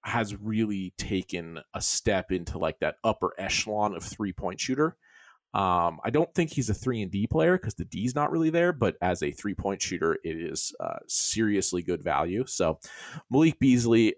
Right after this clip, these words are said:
uh, Trey Murphy the third were my two wings. And then kinda finishing up, we, we're both selected one big. I assume,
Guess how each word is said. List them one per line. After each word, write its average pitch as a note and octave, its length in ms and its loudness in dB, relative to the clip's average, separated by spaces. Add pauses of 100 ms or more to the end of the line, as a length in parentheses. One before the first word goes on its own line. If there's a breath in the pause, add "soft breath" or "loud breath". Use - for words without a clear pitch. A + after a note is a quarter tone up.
uh, E2+ 260 0
Trey G#2+ 240 0
Murphy G2+ 300 0
the F2 100 -2
third F#2+ 560 4
were F#2+ 160 -4
my F#2 460 0
two F#2 560 0
wings. F2+ 680 -2 (340 loud breath)
And C3+ 160 2
then D#3 200 2
kinda C3 240 0
finishing B2 400 0
up, A2+ 280 0
we, A2+ 220 0
we're G#2 140 2
both G2+ 180 4
selected G2+ 380 0
one F#2+ 260 0
big. F2+ 320 2
I F2 60 -2
assume, F#2 600 -2